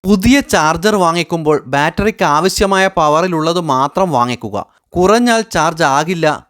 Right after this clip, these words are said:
കൂടിയാൽ ബാറ്ററി കേടാകും. വെള്ളത്തിൽ വീണുപോയാൽ അപ്പോൾ തന്നെ ബാറ്ററി റിമൂവ് ചെയ്യുക. നന്നായി ഉണങ്ങിയ ശേഷം മാത്രം വീണ്ടും ഉപയോഗിക്കുക. പുതിയ ടോർച്ച് കൊണ്ടുവന്നാൽ അപ്പോൾ ഉപയോഗിക്കുന്നില്ല എങ്കിൽ ബാറ്ററി റിമൂവ് ചെയ്ത് സൂക്ഷിക്കുക.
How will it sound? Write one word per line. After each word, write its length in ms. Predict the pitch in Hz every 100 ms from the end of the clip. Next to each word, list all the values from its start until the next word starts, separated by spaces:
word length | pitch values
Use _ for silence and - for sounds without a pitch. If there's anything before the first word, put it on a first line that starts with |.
| -
കൂടിയാൽ 420 | 139 160 180 170
ബാറ്ററി 420 | 143 131 143 139 -
കേടാകും. 520 | 120 120 117 98 92 - _
വെള്ളത്തിൽ 540 | 151 180 226 277 269 262
വീണുപോയാൽ 580 | 202 202 196 185 175 165 - 127
അപ്പോൾ 320 | - 214 214 208
തന്നെ 120 | 196
ബാറ്ററി 480 | 180 151 147 180 165
റിമൂവ് 420 | 151 143 156 185
ചെയ്യുക. 460 | 165 143 117 107 - _ _ 131
നന്നായി 360 | 131 160 175
ഉണങ്ങിയ 340 | 165 151 180 180
ശേഷം 360 | 185 - 175
മാത്രം 380 | 147 160 214 196
വീണ്ടും 300 | 160 156 147
ഉപയോഗിക്കുക. 720 | 131 127 117 101 101 101 - _ -
പുതിയ 280 | 240 214 302 277
ടോർച്ച് 320 | 196 190 233
കൊണ്ടുവന്നാൽ 520 | 196 180 175 170 165 - 135
അപ്പോൾ 320 | - 202 165
ഉപയോഗിക്കുന്നില്ല 840 | 156 165 208 220 220 185 175 226
എങ്കിൽ 320 | 233 196 175 175 -
ബാറ്ററി 380 | 139 156 190 175
റിമൂവ് 420 | 156 156 180 233
ചെയ്ത് 200 | 226 185
സൂക്ഷിക്കുക. 640 | 208 165 123 110 101 98